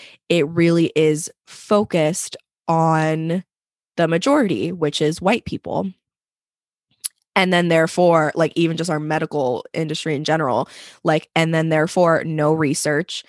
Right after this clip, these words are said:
no money is put into recognizing how people of color struggle with this, because those can be completely different struggles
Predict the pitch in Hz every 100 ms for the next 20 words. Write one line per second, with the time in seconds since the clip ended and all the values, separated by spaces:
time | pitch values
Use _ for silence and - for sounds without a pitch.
0 | - _ _ - 185 160 156 165 156 151
1 | 156 156 160 - _ _ - 160 - -
2 | 175 147 - 160 160 - 160 151 147 151
3 | 185 _ _ _ _ _ - 160 165 185
4 | 202 170 143 131 156 147 156 170 - -
5 | - 156 151 151 156 135 - 156 151 147
6 | - - 160 151 131 156 - 151 143 123
7 | - 143 170 208 - 160 180 156 151 -
8 | - - - 165 160 202 - - 196 165
9 | 170 247 302 175 202 185 - 214 170 175
10 | 180 - 185 190 175 113 - 160 - -
11 | 277 247 113 - 226 -